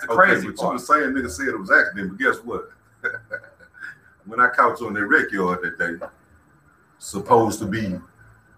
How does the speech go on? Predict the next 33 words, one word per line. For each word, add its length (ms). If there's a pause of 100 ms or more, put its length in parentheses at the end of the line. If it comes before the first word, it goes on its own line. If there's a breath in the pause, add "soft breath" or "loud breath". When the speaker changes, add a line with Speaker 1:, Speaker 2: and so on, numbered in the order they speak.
(340)
Speaker 2:
speaker, 720 (460)
you 80
know 160
what 160
I'm 260 (920)
saying? 140
Speaker 1:
Head 80
got 220
popped 280
off 140
his 120
shoulders. 380
Speaker 2:
Yeah. 160 (680)
I 220
call 340
you 120
out, 160
nigga, 180
in 60
front 160
of 40
all 200
your 180
partners. 520 (680)
You 80
know 80
what 80
I'm 80
saying? 440 (280)
Behind 400
this 160
nigga 200
here. 280